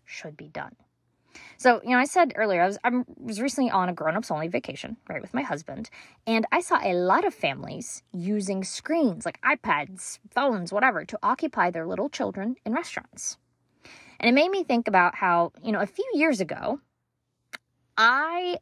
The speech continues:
maybe, most likely, would have judged those parents for that. Like, "Oh, I can't believe they're letting their kids be on an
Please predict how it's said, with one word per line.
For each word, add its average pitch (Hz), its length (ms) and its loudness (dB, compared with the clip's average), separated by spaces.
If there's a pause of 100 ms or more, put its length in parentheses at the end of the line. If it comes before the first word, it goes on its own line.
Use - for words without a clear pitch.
maybe, 427 640 2
most - 220 0
likely, 349 440 2
would 214 280 0
have 320 160 -2
judged 254 500 -2
those 226 200 -2
parents 440 420 -14
for 175 160 -6
that. - 260 -8
Like, 202 160 -10
"Oh, 190 100 -6
I - 40 -10
can't - 200 -14
believe 175 300 -10
they're - 140 -6
letting - 260 -6
their 67 120 -10
kids - 680 -12 (520)
be 214 120 0
on 190 100 0
an - 60 -8